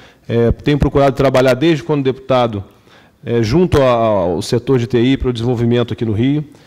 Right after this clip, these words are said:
E queria citar algumas, algumas iniciativas que nós estamos desenvolvendo aqui no Estado do Rio de Janeiro. Né, a gente paraben-, parabeniza você, Luiz Antônio, Elias, e o Ministério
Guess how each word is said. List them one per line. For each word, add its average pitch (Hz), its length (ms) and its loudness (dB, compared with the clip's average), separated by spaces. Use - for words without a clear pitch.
E 147 100 -2
queria 180 220 2
citar 175 340 2
algumas, 165 840 0
algumas 135 440 0
iniciativas 143 680 0
que 135 80 -6
nós 131 120 0
estamos 131 260 -2
desenvolvendo 120 460 0
aqui 117 140 -4
no 113 60 -2
Estado 110 280 -2
do 107 60 -2
Rio 113 120 0
de 98 80 -6
Janeiro. 87 400 -4
Né, 123 440 2
a 120 40 2
gente 131 300 -2
paraben-, 139 480 2
parabeniza 139 680 2
você, 127 340 2
Luiz 143 220 4
Antônio, 107 680 0
Elias, 110 560 0
e 120 140 2
o 120 80 4
Ministério 139 640 2